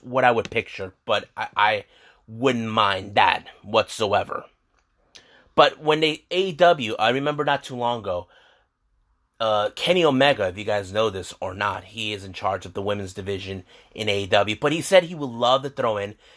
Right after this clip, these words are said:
an all-female show within A E W. I have to say that's a good idea because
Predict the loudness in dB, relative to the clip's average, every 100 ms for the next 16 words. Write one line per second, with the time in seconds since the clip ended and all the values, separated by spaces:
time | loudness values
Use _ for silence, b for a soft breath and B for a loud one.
0 | b -16 -12 2 2 2 -4 -4 0 -2
1 | 0 0 0 -2 -6 -10 -10 -8 2 2
2 | 2 -14 b b b b _ 2 4 4
3 | 0 -4 -4 0 -2 -2 -4 0 2 0
4 | -6 -8 -8 -12 -6 -4 -6